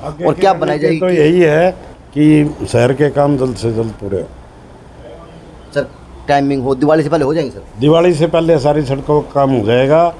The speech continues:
Speaker 1: और दिवाली से पहले सीवरेज की दोबारा सफाई के लिए हमने आदेश जारी कर दिए हैं, उस पर भी कार्रवाई होने जा रही है। पानी की लाइनें भी कुछ जो एरियो में पानी नहीं पहुंच पाता था, उसका भी काम तेज़ी से चल रहा है और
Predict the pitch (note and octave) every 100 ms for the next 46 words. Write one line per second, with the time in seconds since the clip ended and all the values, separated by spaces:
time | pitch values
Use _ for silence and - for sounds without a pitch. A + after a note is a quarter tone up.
0 | - - - - A#2 C3 A2+ C#3 D#3 E3+
1 | F#3 E3 E3+ E3 D#3+ D#3+ D#3+ D#3 D#3 E3+
2 | C#3+ D3+ D#3 D#3+ E3 - A2 C3 D#3+ E3
3 | D#3+ - - C3+ C3 C#3+ C3+ C3+ C3+ A#2
4 | B2+ D3 - - - - A#2 C3+ D3 C#3+
5 | B2 C3+ C3+ A#2+ A2 B2+ D#3+ E3 D#3+ D#3+
6 | - - - C3+ B2 - D#3 D3 D3+ D#3
7 | C3+ C3 C3 C#3 C3+ G2+ C3+ B2+ B2+ B2
8 | A#2 C3+ - - - - - - D3 F3
9 | D#3+ E3+ D#3+ D#3 D#3+ D3+ D3 D#3+ D#3+ D3
10 | D#3 C#3+ B2+ C3+ C3+ B2+ C#3+ C#3 C3+ C3+
11 | C3+ C#3 G#2 G#2+ B2 A2+ - B2+ A#2+ B2
12 | A#2+ C3 D#3+ - - - - - - -
13 | D#3 - F#3 F3+ E3 D#3 D3+ D#3 D3 C#3
14 | C#3+ B2 C3+ C3 C3 A#2+ A#2 B2 D3 E3+
15 | B2+ B2+ C3 C3+